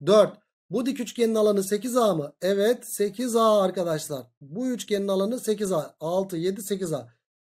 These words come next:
Sekiz A alanı neye eşit? X çarpı dört bölü ikiye eşit. X çarpı dört bölü ikiye eşit. E, A dediğimiz dokuz bölü dört ise sekiz çarpı dokuz bölü dört eşittir. E, şunu da şu sadeleşti. İki x yaptıysa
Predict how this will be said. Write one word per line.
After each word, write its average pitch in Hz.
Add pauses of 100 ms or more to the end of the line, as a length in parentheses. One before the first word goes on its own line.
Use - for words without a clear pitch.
(120)
Sekiz 220
A 247
alanı 226
neye 254
eşit? 233
X 247
çarpı 208
dört 247
bölü 233
ikiye 220
eşit. 175
X 208
çarpı 196
dört 202
bölü 196
ikiye 190
eşit. 147 (500)
E, 160 (120)
A 202
dediğimiz 240
dokuz 233
bölü 240
dört 233
ise 170
sekiz 170
çarpı 240
dokuz 240
bölü 247
dört 262
eşittir. 240 (460)
E, 180 (160)
şunu 233
da 226
şu 220
sadeleşti. 208
İki 175
x 208
yaptıysa 247